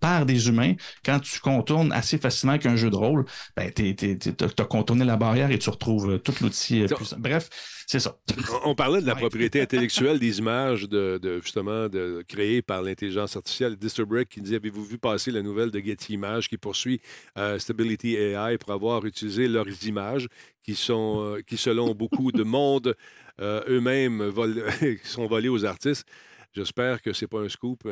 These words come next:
Speaker 2: mais c'est, attends un peu, j'espère que je scoop pas une de vos nouvelles. Non, non, non, ça fait partie du lot. On en a parlé un petit peu, euh, déjà. Mais, euh, quand, euh, tu as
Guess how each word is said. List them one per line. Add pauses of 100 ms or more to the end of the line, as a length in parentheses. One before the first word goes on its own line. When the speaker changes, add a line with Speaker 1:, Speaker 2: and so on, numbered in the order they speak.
(120)
Speaker 2:
mais
c'est,
attends
un
peu,
j'espère
que
je
scoop
pas
une
de
vos
nouvelles.
Non,
non,
non, (260)
ça
fait
partie
du
lot.
On
en
a
parlé
un
petit
peu, (220)
euh,
déjà. (340)
Mais,
euh, (320)
quand, (240)
euh,
tu
as